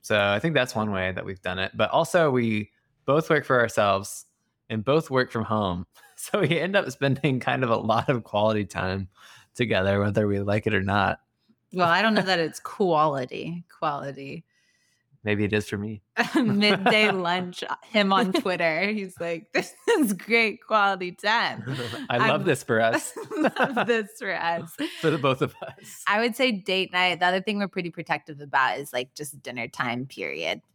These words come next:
Speaker 2: So we're big, like, sit down dinner, no phone.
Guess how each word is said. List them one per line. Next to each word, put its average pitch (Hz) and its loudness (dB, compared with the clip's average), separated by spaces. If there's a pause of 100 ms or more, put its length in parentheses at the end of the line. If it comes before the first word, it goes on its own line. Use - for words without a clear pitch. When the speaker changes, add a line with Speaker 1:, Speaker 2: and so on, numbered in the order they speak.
Speaker 2:
So 120 -2 (280)
we're 156 -2
big, 143 -4
like, 92 -2 (100)
sit - -4
down 139 0
dinner, 131 -4
no 117 -8
phone. 127 -8